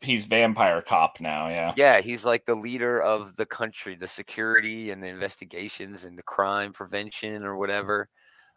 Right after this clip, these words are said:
Speaker 2: Uh, yeah, I'm all over this. This looks like a really fun book, dude. Look at Blade with a badge. Come on, like, Marshall Blade. And that's what
Speaker 1: Man.
Speaker 2: they're going for with the cover here.
Speaker 1: A police procedural with Blade amongst vampires.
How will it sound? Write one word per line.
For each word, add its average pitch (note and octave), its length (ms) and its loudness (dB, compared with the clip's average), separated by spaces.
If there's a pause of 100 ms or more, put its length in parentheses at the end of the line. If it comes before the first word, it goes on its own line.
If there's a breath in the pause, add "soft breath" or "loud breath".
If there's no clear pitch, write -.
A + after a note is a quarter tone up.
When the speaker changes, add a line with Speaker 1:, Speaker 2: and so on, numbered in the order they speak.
(160)
Speaker 2:
Uh, A2+ 200 6
yeah, C#3 240 10
I'm C#3 140 6
all C#3 200 12
over A#2+ 240 6
this. A#2 240 0
This - 200 -8
looks A#2+ 160 -6
like A#2 100 0
a G#2+ 80 2
really G#2+ 340 -2
fun A2 720 -2 (360)
book, G#2+ 380 0
dude. F2+ 260 -8
Look G#2 140 -2
at - 80 -16 (160)
Blade F2 300 -10
with E2+ 120 -12
a E2 80 -12
badge. D#2+ 500 -6
Come A2 200 -14
on, G2 480 2
like, G2 140 -2
Marshall A#2+ 520 4
Blade. G#2 520 -2 (480 soft breath)
And D3 80 8
that's D3+ 60 12
what D#3 100 12
Speaker 1:
Man. D#3+ 80 10
Speaker 2:
they're D#3+ 100 4
going C#3 240 6
for C#3 220 6
with C3 80 0
the A2 80 -20
cover C#3 340 6
here. A#2 300 -4 (280)
Speaker 1:
A D3 80 10
police F3+ 440 8
procedural C#3+ 1080 10
with A#2 260 6
Blade G#2 720 8
amongst G#2 460 6
vampires. G#2+ 880 8